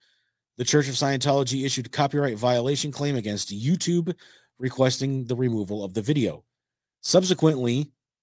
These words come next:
the group Anonymous voiced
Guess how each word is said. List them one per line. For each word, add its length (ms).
the 80
group 300
Anonymous 720
voiced 400